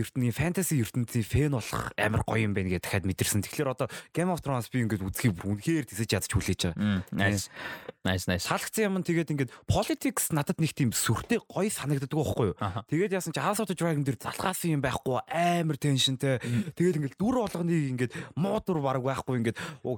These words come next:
Speaker 1: яг өөрсдийнхөө төлөө л явж байгаа хүмүүс байгаа
Speaker 2: Тий.
Speaker 1: байхгүй юу? Яг эцээ эц. Тэгээд яг тэгэл тэднийг нь ингээд амар гоё, ингээд яг дөрүүд нь ингээд өөр өөр, бүгд өөр өөр, ингээд яг интеншнтэй, тэр мөр амар
Speaker 2: Мм.
Speaker 1: сонирхолтой.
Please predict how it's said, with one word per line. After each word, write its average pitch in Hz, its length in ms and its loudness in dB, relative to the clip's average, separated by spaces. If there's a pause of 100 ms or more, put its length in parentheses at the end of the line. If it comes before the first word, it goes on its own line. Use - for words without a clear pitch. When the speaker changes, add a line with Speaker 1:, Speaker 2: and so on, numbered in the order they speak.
Speaker 1:
яг 165 160 0
өөрсдийнхөө 214 560 0
төлөө 220 160 0
л 117 80 0
явж 113 100 0
байгаа - 140 0
хүмүүс 107 160 2
байгаа 107 80 -2
Speaker 2:
Тий. 110 160 2
Speaker 1:
байхгүй 156 160 0
юу? 117 80 2
Яг 98 160 -2
эцээ - 240 0
эц. - 80 2
Тэгээд 117 260 2 (300)
яг 156 80 2
тэгэл 135 260 0 (300)
тэднийг 190 400 0
нь 143 80 2
ингээд 127 240 2
амар 135 320 2
гоё, 117 240 2
ингээд 107 240 0
яг 110 100 0 (140)
дөрүүд 147 240 2
нь 147 80 2
ингээд 113 160 0
өөр 131 240 2
өөр, 120 160 0
бүгд 143 240 0
өөр 127 240 2
өөр, 117 120 0 (120)
ингээд 101 240 0
яг 101 80 2 (240)
интеншнтэй, 110 560 2
тэр 139 240 2
мөр 101 80 2
амар 90 400 0 (240)
Speaker 2:
Мм. 101 160 4
Speaker 1:
сонирхолтой. - 320 0